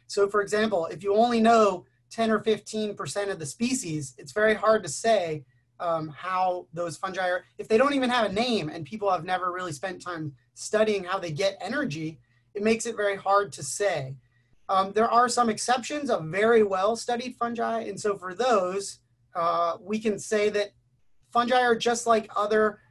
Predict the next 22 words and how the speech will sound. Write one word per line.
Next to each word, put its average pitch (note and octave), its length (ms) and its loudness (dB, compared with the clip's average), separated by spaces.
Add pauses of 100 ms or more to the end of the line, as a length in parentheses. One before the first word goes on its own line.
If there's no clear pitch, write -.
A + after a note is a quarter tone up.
(160)
animals A3+ 440 2
and F3 220 -10
plants B3 460 -4
and F#3+ 160 -10
other B3+ 260 0
organisms F3+ 640 -4
where E3+ 380 -4 (120)
probably A3+ 420 0
some A3 540 2
might F#3 260 -6
benefit A3+ 600 -4
from A3+ 340 0
warming, A3 460 -4 (260)
but G3 100 -4
in G3+ 140 0
general, A3 400 2
because F#3+ 420 -4
of D#3+ 140 -10
habitat F3+ 640 -4
degradation, F3+ 520 -10
probably F#3 260 -2
on E3+ 200 -8